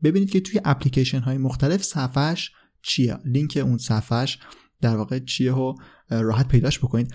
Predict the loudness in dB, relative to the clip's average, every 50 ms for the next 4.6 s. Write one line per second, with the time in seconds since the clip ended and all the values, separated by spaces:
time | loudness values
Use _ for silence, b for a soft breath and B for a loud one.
0 | B B -10 -4 -2 -2 -2 -2 -2 0 0 2 2 0 0 2 2 2 2 2
1 | 0 0 0 0 2 2 2 0 0 0 0 0 2 2 0 -2 -2 -4 -2 -2
2 | -2 0 0 2 2 2 0 0 0 2 4 4 4 4 4 2 4 4 4 4
3 | 4 2 0 -4 B B B B B B -2 0 0 0 0 0 0 0 0 -2
4 | -2 -2 -2 -2 -2 -4 -6 -6 -4 -6 -8